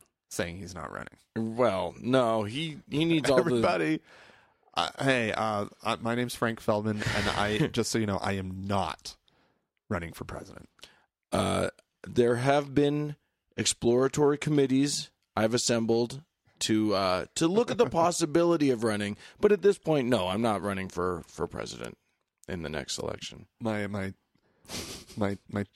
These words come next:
Speaker 1: two birds and, and
Speaker 2: Yeah.
Speaker 1: a dog.
Speaker 2: Yeah, exactly. Uh, so anyway, Trigg, however, is definitely running for president.
Speaker 1: Well, good for him.
Speaker 2: He's got a good
Speaker 1: Good for him.
Speaker 2: platform. He's got a, he's, he's from, uh, Rogersville, Tennessee.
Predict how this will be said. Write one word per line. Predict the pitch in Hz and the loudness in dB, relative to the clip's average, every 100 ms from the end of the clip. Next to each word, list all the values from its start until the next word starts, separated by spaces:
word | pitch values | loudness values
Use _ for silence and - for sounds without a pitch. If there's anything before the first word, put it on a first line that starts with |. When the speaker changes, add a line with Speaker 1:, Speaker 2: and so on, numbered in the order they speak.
| - - | -18 -6
Speaker 1:
two | - 110 | -2 0
birds | 104 98 107 - | 0 -2 -2 -6
and, | 98 | -6
and | 101 101 - - - - _ - | -6 -8 -14 -14 -14 -18 _ -2
Speaker 2:
Yeah. | 117 110 | 2 2
Speaker 1:
a | |
dog. | 95 98 104 - _ - | 2 0 -2 -6 _ -2
Speaker 2:
Yeah, | 98 | 0
exactly. | 95 98 95 90 71 76 _ _ _ _ _ _ _ _ _ _ - | 2 2 2 0 -4 -6 _ _ _ _ _ _ _ _ _ _ -2
Uh, | 107 120 120 120 | 2 4 4 4
so | 117 - 160 151 | 2 4 4 4
anyway, | 135 170 165 139 | 4 4 4 2
Trigg, | - 208 202 131 | 4 4 4 2
however, | 107 107 110 95 95 90 | 0 2 2 0 -4 -2
is | - 110 92 | 0 0 2
definitely | 120 104 104 98 - 85 78 85 _ - | 0 2 -4 -6 -6 -8 -8 -12 _ -12
running | 98 95 85 78 | -6 -4 -4 -6
for | - - | -10 -14
president. | - 87 76 78 - | -4 -4 -4 -8 -8
Speaker 1:
Well, | - | -4
good | 277 | -4
for | - 277 | -4 -4
him. | 226 135 69 | -2 -2 -2
Speaker 2:
He's | 123 | 0
got | 156 147 | 2 2
a | |
good | 123 156 | 4 0
Speaker 1:
Good | - | 4
for | 147 | 2
him. | |
Speaker 2:
platform. | 131 90 101 80 | 2 0 -2 -2
He's | 92 | 0
got | 117 | 2
a, | 117 104 | 2 2
he's, | 117 117 | 0 -2
he's | 98 120 | -2 -2
from, | - 131 120 | 0 0 2
uh, | 117 107 98 | 0 0 -2
Rogersville, | 98 107 120 131 147 120 127 117 | -2 0 2 2 0 2 0 0
Tennessee. | - 120 110 - 117 120 | -2 -2 -2 0 0 -2